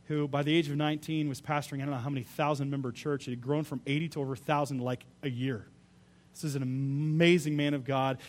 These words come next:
His sermons were being published all over the world during his lifetime. This is the nineteenth century. Started over two thousand ministries in his lifetime. I mean, you're talking about one amazing God-soaked man being used. And they asked him,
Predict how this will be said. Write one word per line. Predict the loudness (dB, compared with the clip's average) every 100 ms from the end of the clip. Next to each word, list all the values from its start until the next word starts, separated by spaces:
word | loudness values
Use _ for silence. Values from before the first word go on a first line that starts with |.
| -8
His | -6
sermons | -4 -2 -2 -2
were |
being | 0 -2 -2
published | -4 -2 0 0
all | 2 2
over | 2 0
the | -2
world | 2 4 4 2
during | -2 -2
his | -2
lifetime. | 2 2 2 -2 -6
This | -6
is | -8 -6
the |
nineteenth | -2 -2 -2 -8
century. | -6 -8 -4 -4 -6 -12 -8
Started | 0 4
over | 4 2
two | -2 -4 -2
thousand | 4 6 6 4 -2 -4 -10
ministries | -2 0 0 0 -2 -2 -2
in | -2
his | 0 -2 -2
lifetime. | -2 -2 -6 -12
I | -12 -20 -20 -20 -20 -10 -2
mean, | 0
you're | 2
talking | 2 0 0 -2
about | 0 0 -2
one | -4 0 2 2 2
amazing | -2 2 2 2 2 -2 -4 -2
God-soaked | 0 0 -2 -6 -4 -6 -4
man | -4 -2 -4 -6 -10 -8
being | -4 -2
used. | 0 -2 -2 -6 -16 -20 -20 -20 -20 -20 -20 -4
And | 0
they | 2
asked | 4 4 4 2 -8 -16
him, | -2 2 2 0